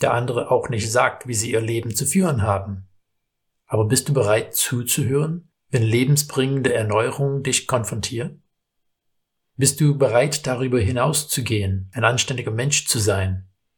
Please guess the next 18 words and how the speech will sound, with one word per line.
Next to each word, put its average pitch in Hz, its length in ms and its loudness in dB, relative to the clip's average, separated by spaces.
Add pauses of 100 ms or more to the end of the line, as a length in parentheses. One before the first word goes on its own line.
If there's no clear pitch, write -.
(760)
Denn 110 120 4
Gott 151 240 2
hat 151 180 -2
seinen 120 400 0
Sohn 117 300 -6
nicht 143 300 -4
in 131 80 -2
die 120 100 -6
Welt 117 240 -2
geschickt, - 560 -4 (240)
um 110 160 0
dich 127 240 2
zu 143 140 -4
einem 117 180 -4
anständigen 110 480 -2
Menschen 131 320 -2
zu 113 200 -4
machen. 101 460 -4